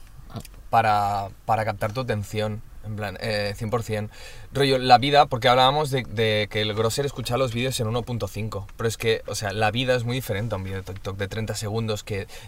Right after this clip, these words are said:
tiene estímulos constantes. La vida, pues, son subidas y bajadas, eh, y, y los momentos de máxima dopamina son muy poquitos, tío.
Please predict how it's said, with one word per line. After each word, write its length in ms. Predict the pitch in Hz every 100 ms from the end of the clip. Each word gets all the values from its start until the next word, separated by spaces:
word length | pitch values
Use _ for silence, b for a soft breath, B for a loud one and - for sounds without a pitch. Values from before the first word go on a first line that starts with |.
| b
tiene 180 | 120
estímulos 440 | 117 - 117 117 107
constantes. 480 | 104 - 101 95 95
La 120 | 92
vida, 280 | 104 113 110
pues, 300 | 107 101 - b b b
son 200 | b 117
subidas 320 | 113 135 127 110
y 40 |
bajadas, 640 | 113 107 131 135 202 - - - - - b b b b b b -
eh, 800 | 113 113 107 107 101 101 98 - -
y, 180 | 120 -
y 140 | 117
los 200 | 107 107
momentos 560 | 104 104 113 123 170 151
de 100 | 160
máxima 380 | 151 151 143 139
dopamina 400 | 135 135 135 160
son 160 | 123
muy 220 | 120 139 123
poquitos, 540 | 101 127 139 117 -
tío. 300 | 127 127 98